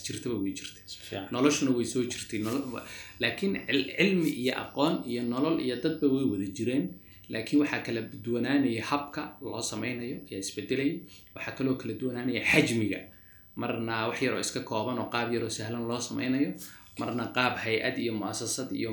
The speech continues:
Speaker 1: u baahan oo culus buu noqonayaa. Marka intiiba ay soo jireen, ba-, baarisna way soo jirtay, aqoonna way soo jirtay, dad Soomaaliyeedna way soo jirtay. Haddii aynu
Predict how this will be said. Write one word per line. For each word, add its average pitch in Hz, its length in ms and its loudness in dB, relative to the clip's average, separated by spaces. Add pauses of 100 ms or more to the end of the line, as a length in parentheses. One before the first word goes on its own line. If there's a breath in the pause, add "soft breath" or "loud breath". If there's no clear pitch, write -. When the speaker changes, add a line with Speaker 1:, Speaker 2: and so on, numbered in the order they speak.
(100)
Speaker 1:
u - 80 -6
baahan 110 400 -2
oo 95 240 -6
culus 131 320 4
buu 113 100 -2
noqonayaa. 95 520 -4
Marka 123 220 -4
intiiba 165 440 2
ay 123 140 0
soo 139 180 4
jireen, 131 320 2
ba-, 110 220 0
baarisna 113 380 2
way 131 100 4
soo 143 180 2
jirtay, - 320 -4
aqoonna 113 320 -2
way 131 100 4
soo 196 220 -2
jirtay, - 320 -4
dad 139 120 0
Soomaaliyeedna 113 640 0
way 98 100 -2
soo 95 200 -4
jirtay. - 300 -12 (480 loud breath)
Haddii 131 420 0
aynu 107 380 -2